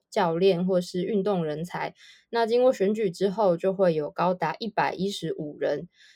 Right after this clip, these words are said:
这一百一十五人组成的奥林匹克大会就会做很多的决策，例如像是选出奥会执委会的十二位成员，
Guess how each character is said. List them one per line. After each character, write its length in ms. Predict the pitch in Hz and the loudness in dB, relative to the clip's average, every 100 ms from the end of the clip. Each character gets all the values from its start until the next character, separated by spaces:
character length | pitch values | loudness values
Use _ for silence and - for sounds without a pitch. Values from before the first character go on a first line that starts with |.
| _ | _
这 200 | - 320 | 2 2
一 40 | |
百 160 | 277 196 | 4 2
一 80 | 240 | 0
十 200 | 214 196 | 0 0
五 120 | 175 | 2
人 180 | 156 160 | 0 -2
组 160 | 165 | -6
成 240 | 156 - 156 | -8 -4 -2
的 140 | 165 | 0
奥 180 | - 240 | 2 2
林 120 | 196 | 2
匹 160 | 185 208 | 0 -4
克 160 | 226 | -2
大 240 | 196 202 175 | -2 -2 -4
会 280 | 180 202 175 | 2 4 4
就 160 | 190 | 2
会 120 | 190 | 0
做 200 | 190 202 | 2 2
很 180 | 175 165 | 2 -2
多 160 | 175 190 | 0 2
的 140 | 185 | 2
决 260 | 160 147 151 | 0 -6 -6
策， 340 | - 190 160 - - - | 0 0 0 -4 -20 -6
例 80 | 254 | 0
如 220 | 233 185 | 2 2
像 200 | 190 196 | 2 0
是 220 | 196 208 | 0 -2
选 240 | 196 170 170 | -2 -4 -4
出 160 | 196 | -2
奥 240 | 202 226 208 | 0 2 0
会 220 | 208 214 | 2 0
执 220 | 175 165 | 0 0
委 180 | 180 180 | 2 2
会 240 | 175 202 180 | 2 2 2
的 160 | 165 | 0
十 160 | 180 175 | 0 2
二 80 | 196 | 4
位 160 | 240 | 4
成 280 | 214 - 170 | 0 -2 0
员， 360 | 175 170 156 | 2 2 0